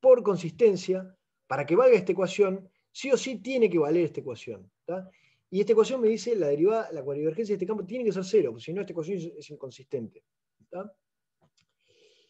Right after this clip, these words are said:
Entonces, teniendo en cuenta eso, vuelvo para atrás y digo, "A ver, pará, reescribamos esta ecuación de arriba, ahora teniendo en cuenta que por consistencia derivada nu de A nu tiene que ser cero", ¿sí?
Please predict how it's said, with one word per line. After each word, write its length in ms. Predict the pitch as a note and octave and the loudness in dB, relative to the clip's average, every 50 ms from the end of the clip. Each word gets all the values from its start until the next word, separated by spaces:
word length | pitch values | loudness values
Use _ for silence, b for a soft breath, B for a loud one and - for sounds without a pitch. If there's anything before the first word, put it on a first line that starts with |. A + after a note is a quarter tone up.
| _ _ _ _ | _ _ _ _
Entonces, 340 | - D#4+ C#4+ C#4+ C4+ - | -10 -6 -4 -2 -2 -2
teniendo 300 | - C4 D4+ E4 D#4+ D#4 | -4 -6 -4 -4 -4 -4
en 60 | C4+ A3+ | -4 -4
cuenta 300 | C#4 C#4 C4 A3+ C#4+ D4 | -6 -6 -2 0 0 0
eso, 440 | D4 C4+ - - - A#3+ A#3+ A#3+ - | 2 0 -2 2 2 2 2 2 -2
vuelvo 460 | F#3+ D#3+ E3 A3+ C#4 C4+ C4 B3+ A#3 | -4 0 0 0 0 2 6 4 6
para 200 | - A3+ A3+ A#3 | 6 4 2 2
atrás 320 | A#3 A3 B3+ B3 A3 - - | 2 2 2 0 0 -4 -6
y 60 | A3 | -4
digo, 160 | A3+ A3+ A3+ | 2 2 2
"A 60 | A3+ | 4
ver, 120 | A#3 B3+ B3 | 4 0 2
pará, 380 | B3 A#3+ A#3+ G#3 - - - _ _ _ _ _ _ _ _ _ _ _ _ _ _ _ _ _ - | 2 0 0 0 -2 -8 -16 _ _ _ _ _ _ _ _ _ _ _ _ _ _ _ _ _ -6
reescribamos 580 | D#3+ E3+ E3+ - F3 F#3 A3 A#3+ B3+ A3+ - | -4 -4 -2 2 4 6 6 6 4 0 -2
esta 140 | G3 F#3+ G3+ | -2 -4 -2
ecuación 340 | E3+ F3+ D#3+ - - G3+ G#3 | -2 -2 -4 -4 -4 -4 -2
de 60 | G3+ | -2
arriba, 300 | G3 G#3+ A3+ A#3 A3 G#3+ | -2 -2 0 2 2 2
ahora 200 | F#3+ F#3+ A3+ A3 | 2 2 2 2
teniendo 280 | F3+ G3 A3 A3+ A3 G3 | 0 0 0 2 0 0
en 60 | F#3 | 0
cuenta 320 | G3+ A#3+ B3 A#3 A3 G3+ | 0 -2 0 0 -2 -2
que 140 | D#3+ F3 E3+ | -2 -4 -4
por 160 | - D#3+ D3 | -4 -6 -6
consistencia 600 | D#3 E3 D#3 - F3+ F3+ - C4 C4+ G3+ A3+ A3+ | -6 -8 -8 -8 -12 -10 -8 -10 -6 -2 0 0
derivada 360 | F#3+ D#3+ D#3 F3 G3 G#3 G3+ | 2 2 0 0 -2 -2 -4
nu 160 | G3 G#3 A3 A3 | -4 -2 -2 0
de 80 | G3 | 0
A 80 | F#3 F3+ | 0 -2
nu 400 | F#3 F#3 G3+ G#3 F#3 G3 A3 - - | -4 -4 -4 -4 -4 -6 -8 -10 -10
tiene 160 | F#3+ F3+ E3 | -10 -10 -10
que 60 | C#3 | -10
ser 140 | C3+ D3 D#3 | -12 -14 -14
cero", 400 | - C#4 C4+ F#3+ B2+ G#2 - _ _ _ _ _ _ | -6 0 0 0 0 -2 -10 _ _ _ _ _ _
¿sí? 240 | - D#3 E3+ F#3 | -18 -18 -18 -18